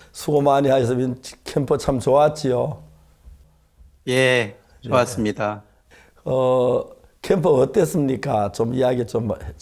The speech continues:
Speaker 1: 자세히 해주세요.
Speaker 2: 예, 항상 캠프를 할 때마다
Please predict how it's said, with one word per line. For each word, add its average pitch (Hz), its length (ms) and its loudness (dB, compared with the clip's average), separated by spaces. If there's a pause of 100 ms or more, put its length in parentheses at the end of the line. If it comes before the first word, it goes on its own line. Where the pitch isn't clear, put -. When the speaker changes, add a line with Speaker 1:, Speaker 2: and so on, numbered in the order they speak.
(140)
Speaker 1:
자세히 107 360 -2
해주세요. 104 560 -6 (1300)
Speaker 2:
예, 110 520 0 (380)
항상 131 520 0
캠프를 135 840 0
할 120 160 -2
때마다 104 600 -4